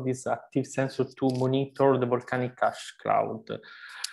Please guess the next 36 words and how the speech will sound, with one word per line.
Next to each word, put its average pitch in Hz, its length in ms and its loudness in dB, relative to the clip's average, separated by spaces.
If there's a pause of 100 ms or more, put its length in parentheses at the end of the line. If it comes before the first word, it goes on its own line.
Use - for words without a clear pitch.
(140)
This 156 120 6
is - 20 0
the 156 120 10
typical 160 440 4
scenario. 123 500 4
Then 131 300 2
the 147 120 4
radar 147 440 6
will 135 140 0
observe 135 580 4
the 123 1040 0 (460)
activity, 160 680 6
eruptive 131 600 2
activity, 139 800 0 (440)
and, 139 340 6
uh, 131 220 8
the 139 180 6
radar, 165 640 6
uh, 143 500 6
thanks 143 340 0
to, 147 360 0 (140)
to 127 640 2
the, 127 200 4
the, 127 100 4
the 127 200 4
ability, 147 360 6
the 135 120 8
agility, 143 760 0
uh, 120 640 -6
in 131 120 0
the 123 220 6
elevation, 135 800 4
in 123 140 -2
azimuth, 127 580 -2
in 139 140 4
range, 135 460 2